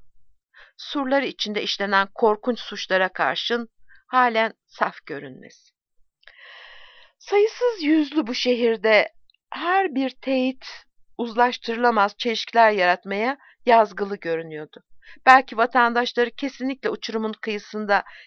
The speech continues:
yaşadıklarını hissettiklerinden uzlaşmaya karşı böylesine katı,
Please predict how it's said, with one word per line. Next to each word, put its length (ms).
yaşadıklarını 560
hissettiklerinden 1120
uzlaşmaya 640
karşı 460
böylesine 580
katı, 480